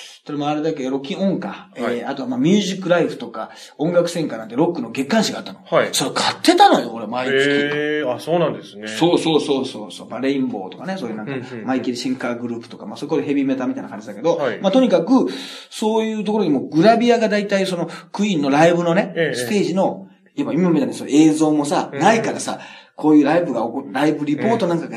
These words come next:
Speaker 1: 雑誌に載ってね、
Speaker 2: うん。はいはい。
Speaker 1: それを見るのがさ、
Speaker 2: うん。
Speaker 1: 楽しみだったわけ。
Speaker 2: はいはい。
Speaker 1: で、クイーンは人気があるからね、
Speaker 2: ええ。
Speaker 1: 俺もちょっとひね-、元来のひねくれ者だから、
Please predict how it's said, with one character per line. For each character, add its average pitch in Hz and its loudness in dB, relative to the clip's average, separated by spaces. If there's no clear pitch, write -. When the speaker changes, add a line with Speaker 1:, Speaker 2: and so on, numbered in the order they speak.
Speaker 1:
雑 - 4
誌 - 4
に 277 8
載 262 10
っ - -2
て 277 4
ね、 277 6
Speaker 2:
う 277 -4
ん。 196 -6
は 131 0
い 120 -2
は 117 -6
い。 110 -4
Speaker 1:
そ - 2
れ 208 4
を 262 6
見 269 6
る 277 4
の 190 2
が - -10
さ、 - -10
Speaker 2:
う 135 -6
ん。 147 -2
Speaker 1:
楽 170 0
し 277 2
み 277 6
だ 160 2
っ - -8
た - -8
わ - -10
け。 - -16
Speaker 2:
は 123 -2
い 117 -6
は - -2
い。 190 4
Speaker 1:
で、 196 0
ク 330 8
イ - 6
ー 330 8
ン - 8
は - 6
人 320 6
気 - -4
が 349 8
あ 403 8
る 339 0
か - 2
ら 113 -2
ね、 123 -4
Speaker 2:
え 131 0
え。 - 2
Speaker 1:
俺 220 4
も 240 4
ち 240 0
ょ 214 -6
っ - -4
と 165 -6
ひ 180 -6
ね-、 208 0
元 240 8
来 165 0
の 120 -8
ひ 131 -8
ね 139 -2
く 147 -4
れ 143 -4
者 147 -6
だ 147 -6
か 92 -10
ら、 82 -10